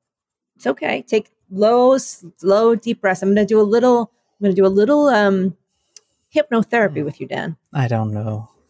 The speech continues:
Speaker 1: I want you to
Speaker 2: Okay.
Speaker 1: close your
Speaker 2: All
Speaker 1: eyes.
Speaker 2: right.
Speaker 1: We're gonna count back from ten.
Speaker 2: Okay.
Speaker 1: You're gonna start now, and very slowly, your eyes are getting tired. Ten,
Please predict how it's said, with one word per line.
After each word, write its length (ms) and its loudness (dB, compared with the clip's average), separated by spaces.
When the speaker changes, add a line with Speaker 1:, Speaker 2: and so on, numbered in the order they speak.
Speaker 1:
I 40 -10
want 160 0
you 60 2
to 60 -2
Speaker 2:
Okay. 80 -12
Speaker 1:
close 260 0
your 100 0
Speaker 2:
All 60 0
Speaker 1:
eyes. 60 -4
Speaker 2:
right. 100 -16
Speaker 1:
We're 80 -2
gonna 100 0
count 260 -4
back 200 -2
from 140 -12
ten. 480 -2
Speaker 2:
Okay. 260 -8
Speaker 1:
You're 160 -2
gonna 80 -2
start 380 -2
now, 240 0
and 100 -2
very 280 0
slowly, 520 2
your 140 2
eyes 240 -2
are 40 -10
getting 280 0
tired. 680 -2
Ten, 640 -2